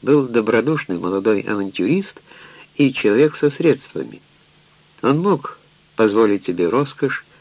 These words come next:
и пригласил видного адвоката, который прибыл из Берлина, чтобы защищать его и его товарища-француза. На первом судебном заседании, состоявшемся двадцатого октября тысяча девятьсот пятнадцатого года,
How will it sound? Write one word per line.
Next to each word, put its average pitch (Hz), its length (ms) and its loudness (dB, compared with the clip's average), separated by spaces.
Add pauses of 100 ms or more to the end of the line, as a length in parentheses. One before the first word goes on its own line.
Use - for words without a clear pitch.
(340)
и 117 80 -2
пригласил 110 640 0
видного 98 480 -2
адвоката, 87 640 -6 (500)
который 110 480 2 (140)
прибыл 113 340 2
из 98 240 -2
Берлина, 95 640 -2 (260)
чтобы 131 320 0
защищать 127 800 -2
его 92 440 0 (120)
и 113 80 -2
его 117 200 0 (100)
товарища-француза. 110 1120 -6 (2000)
На 107 180 0
первом 165 480 4
судебном 120 640 0
заседании, 107 800 -2
состоявшемся 120 640 0
двадцатого 117 600 0
октября 110 600 -2
тысяча 101 480 -4
девятьсот 98 400 -4
пятнадцатого 85 640 -6
года, 113 360 -2